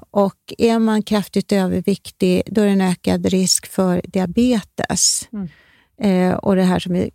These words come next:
Speaker 1: kallar för åldersdiabetes då, då, och högt blodtryck.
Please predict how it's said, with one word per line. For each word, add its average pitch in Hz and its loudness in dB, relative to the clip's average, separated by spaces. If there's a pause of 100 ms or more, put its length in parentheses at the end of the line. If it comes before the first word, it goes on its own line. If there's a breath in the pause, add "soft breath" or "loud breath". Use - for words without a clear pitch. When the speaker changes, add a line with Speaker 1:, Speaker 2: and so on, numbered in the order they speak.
(180)
Speaker 1:
kallar 180 0
för - -6
åldersdiabetes 185 0
då, - -2
då, - 0
och 185 -2
högt 190 -4
blodtryck. - -2